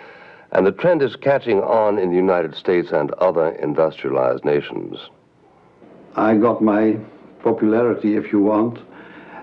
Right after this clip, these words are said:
Speaker 2: uh, years ago by writing a manual, Justifiable Euthanasia,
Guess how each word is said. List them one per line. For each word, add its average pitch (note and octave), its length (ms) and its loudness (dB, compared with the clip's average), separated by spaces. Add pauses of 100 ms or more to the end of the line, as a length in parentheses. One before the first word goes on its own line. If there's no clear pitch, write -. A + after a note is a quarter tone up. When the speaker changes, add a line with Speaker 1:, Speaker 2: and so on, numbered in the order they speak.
(140)
Speaker 2:
uh, A2 140 2
years B2 400 2
ago A2 720 0
by G#2+ 180 2
writing A#2+ 600 2
a G#2+ 100 2
manual, A2+ 760 2
Justifiable A#2 840 0
Euthanasia, G#2+ 760 0